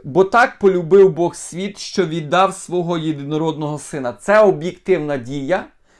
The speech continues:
яка вже сталася. Полюбив, віддав єдинородного сина. Це сталося в далекому минулому. Але є суб'єктивна дія. Дальше написано,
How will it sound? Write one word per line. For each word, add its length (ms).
яка 340
вже 200
сталася. 760
Полюбив, 760
віддав 920
єдинородного 840
сина. 440
Це 220
сталося 640
в 60
далекому 540
минулому. 500
Але 520
є 520
суб'єктивна 1200
дія. 340
Дальше 540
написано, 440